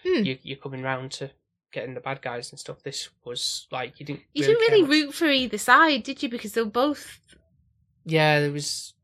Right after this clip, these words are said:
Speaker 1: ones were, like, paid for the jobs and the kind of the elder, I guess, but then you realised he was linked in prior, and it was just like, "Let's, all of you just die then.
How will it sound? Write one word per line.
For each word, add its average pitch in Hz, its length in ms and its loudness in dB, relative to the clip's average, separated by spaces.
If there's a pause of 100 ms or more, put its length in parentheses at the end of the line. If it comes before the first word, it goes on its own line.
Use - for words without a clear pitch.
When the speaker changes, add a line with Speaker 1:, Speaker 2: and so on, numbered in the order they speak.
(480)
Speaker 1:
ones 226 400 0
were, 214 220 6
like, 202 460 0
paid 220 280 4
for - 120 -10
the 185 80 -6
jobs 175 500 -2
and 170 380 -2 (600)
the 233 60 -8
kind 277 280 6
of 262 60 2
the 240 120 6
elder, 226 360 6
I 240 80 4
guess, 208 400 0
but 175 140 -8
then 208 180 0
you 202 140 0
realised 202 380 4
he 214 180 0
was 208 160 -2
linked 202 300 -2
in 190 200 2
prior, 202 640 4 (420)
and 190 260 6
it 160 80 0
was 185 160 0
just 190 180 -4
like, 185 460 6 (880)
"Let's, 208 360 -12 (160)
all 226 200 4
of 214 120 2
you 208 100 2
just 185 180 -2
die 226 280 6
then. 190 340 2